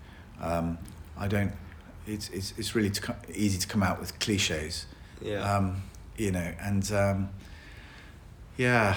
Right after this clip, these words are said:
Speaker 1: I think, um, C S Lewis, uh, you know, argues well on, on the,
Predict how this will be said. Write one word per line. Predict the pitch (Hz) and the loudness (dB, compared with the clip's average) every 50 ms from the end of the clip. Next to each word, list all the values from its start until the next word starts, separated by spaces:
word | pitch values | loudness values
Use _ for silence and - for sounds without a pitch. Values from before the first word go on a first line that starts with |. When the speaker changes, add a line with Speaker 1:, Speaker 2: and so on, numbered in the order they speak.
| - 104 | 2 -2
Speaker 1:
I | 113 113 | -4 -2
think, | - 143 127 120 117 - - - 107 | 0 2 4 4 2 2 -2 0 2
um, | 104 104 101 104 104 104 104 - | 2 4 4 2 2 0 0 0
C | - - - 151 131 | 0 4 8 8 8
S | 113 - - - | 8 8 6 6
Lewis, | 113 110 107 95 95 - - - - - - - | 8 8 8 8 8 4 2 0 -2 -6 -4 -2
uh, | 92 87 90 87 85 80 85 101 | 0 2 2 0 0 -2 -4 -2
you | 104 | 0
know, | 95 90 85 85 - - - - - - - - 82 | 0 2 0 0 -2 -6 -10 -12 -12 -12 -10 -8 -4
argues | 82 87 87 87 - 95 87 - - 98 | -4 -4 -4 -2 -2 -2 -2 0 0 2
well | 95 87 87 87 | 2 2 2 2
on, | 82 82 85 - - 90 | 0 -2 -4 -8 -10 -8
on | 87 85 82 80 | -6 -4 -2 -2
the, | 82 85 | -2 -4